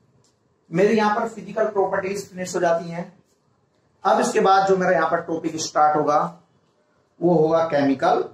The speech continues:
रिएक्शन। बेटा देखिए चैप्टर में केमिकल रिएक्शन बड़ी हैं, अच्छा चैप्टर है, आप लोग टाइम से अपने नोट्स पूरे करते रहिएगा,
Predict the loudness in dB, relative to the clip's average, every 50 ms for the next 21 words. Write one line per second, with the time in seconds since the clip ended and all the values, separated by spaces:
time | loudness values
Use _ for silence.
0 | _ _ _ _ _ _ _ -4 -2 0 2 2 2 0 -4 -8 -12 -14 -20 _
1 | _ -10 -8 -8 -8 -10 _ _ _ _ -20 -16 -8 -6 -2 2 2 2 2 2
2 | 0 -4 -8 -16 -20 -20 -20 -20 _ _ _ _ _ _ _ _ _ _ _ _
3 | _ _ _ _ -10 -4 -2 0 2 2 0 0 0 -2 -2 0 0 0 0 -2
4 | -4 -4 -4 -4 -4 -4 -6 -4 -4 -2 -2 -2 -2 -2 -2 -2 0 -2 -2 -4
5 | -6 -12 -12 -8 -6 -4 -4 -4 -6 -8 -12 -16 -20 -20 _ _ _ _ _ _
6 | _ _ _ _ _ _ _ _ _ _ _ _ _ -10 -10 -8 -6 -2 0 2
7 | 2 2 2 2 0 0 0 0 2 2 2 2 0 -4 -2 0 2 2 2 2
8 | 0 0 -2 -2 -2 -2 0 0 0 -2 -4 -8 -8 -10 -8 -6 -4 -2 -2 -2
9 | -4 -6 -12 -10 -10 -8 -8 -10 -12 -14 -14 -14 -16 -18 -14 -10 -6 -4 -2 -2
10 | 0 0 0 0